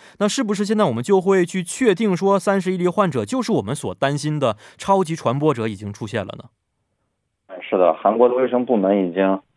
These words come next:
Speaker 2: 把这个第三十一例患-，呃，患者定为这个超级传播者了。呃，之前在这种，呃，就是跟疾病相关的这，这些，呃，统计或者报道中，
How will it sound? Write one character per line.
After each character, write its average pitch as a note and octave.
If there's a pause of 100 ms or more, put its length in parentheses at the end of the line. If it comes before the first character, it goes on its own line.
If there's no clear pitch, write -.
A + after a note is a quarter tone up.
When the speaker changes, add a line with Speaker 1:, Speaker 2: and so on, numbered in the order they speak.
(140)
Speaker 2:
把 F2
这 G2
个 F2+
第 G2
三 G#2+
十 G#2+
一 G#2+
例 G#2+
患-， G2 (100)
呃， F2
患 G2+
者 F2+
定 G2+
为 F#2
这 F#2
个 F2
超 -
级 F#2
传 F2+
播 F#2+
者 F#2
了。 A#1+ (460)
呃， -
之 A2+
前 G2+
在 G#2
这 G2
种， E2+ (400)
呃， - (300)
就 F#2
是 E2 (340)
跟 A#2
疾 G2+
病 A#2
相 A#2+
关 C3
的 A#2
这， G2
这 G2
些， G#2+ (160)
呃， F2
统 F2
计 G#2
或 G2+
者 F#2
报 G#2+
道 F#2+
中， F#2+